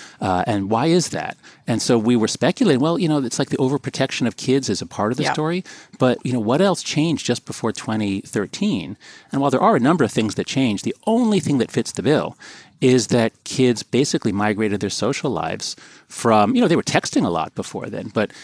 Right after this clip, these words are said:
Speaker 1: that's really different from posting f-, photographs of yourself and then waiting anxiously while the world
Speaker 2: Yeah.
Speaker 1: judges them. So we think that's the major single factor to explain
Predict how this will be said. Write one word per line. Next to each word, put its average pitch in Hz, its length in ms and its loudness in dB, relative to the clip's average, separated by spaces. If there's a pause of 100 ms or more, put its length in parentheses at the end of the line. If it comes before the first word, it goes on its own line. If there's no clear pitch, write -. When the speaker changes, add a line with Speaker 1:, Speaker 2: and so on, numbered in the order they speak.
(120)
Speaker 1:
that's - 260 0
really 131 320 4
different 92 580 0
from 101 560 -2 (200)
posting 101 800 -2 (160)
f-, - 40 -18
photographs - 880 -4
of 90 100 -8
yourself 85 640 -2
and 98 140 -6
then 92 200 -4
waiting 98 420 0
anxiously 101 480 -4
while 85 160 -4
the 87 80 -4
world 92 400 -4
Speaker 2:
Yeah. 82 100 -4
Speaker 1:
judges - 220 -4
them. - 240 -20 (640)
So - 120 0
we 151 80 6
think 180 160 4
that's 156 200 2
the 120 80 0
major 127 560 4
single 117 360 0
factor 104 400 0
to - 140 -8
explain 101 480 -2